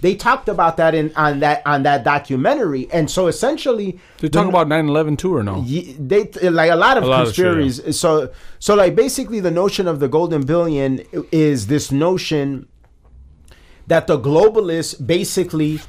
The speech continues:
Speaker 1: they wanna make it where it'll be, like, a billion people that live in, like, complete and utter royalty,
Speaker 2: Yeah.
Speaker 1: and basically everybody else in the, in the world is their slave,
Speaker 2: Yeah.
Speaker 1: essentially.
Speaker 2: Yeah.
Speaker 1: Which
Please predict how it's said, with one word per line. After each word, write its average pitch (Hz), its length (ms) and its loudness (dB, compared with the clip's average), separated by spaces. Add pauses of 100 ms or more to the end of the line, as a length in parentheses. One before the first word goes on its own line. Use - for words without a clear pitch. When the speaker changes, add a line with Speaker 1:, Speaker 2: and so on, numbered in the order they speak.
(180)
Speaker 1:
they 185 100 4
wanna 226 320 2
make 208 280 -4
it 185 120 -2
where 156 300 2
it'll 165 280 2
be, 175 260 -4
like, 139 280 0
a 123 80 0
billion 180 480 0
people 185 420 -2
that 135 240 -2
live 151 320 0
in, 135 160 -4
like, 131 220 -2
complete 151 480 -2
and 139 180 0
utter 147 240 0
royalty, 185 720 -2 (180)
Speaker 2:
Yeah. 120 180 0
Speaker 1:
and 147 180 0
basically 170 560 0
everybody 151 580 2
else 156 260 2
in 139 140 0
the, 123 220 -2
in 131 220 0
the 123 100 0
world 135 640 2 (360)
is 147 260 0
their 135 220 0
slave, 123 680 -2 (360)
Speaker 2:
Yeah. 139 160 2
Speaker 1:
essentially. 120 720 0
Speaker 2:
Yeah. 120 240 0 (500)
Speaker 1:
Which 190 460 2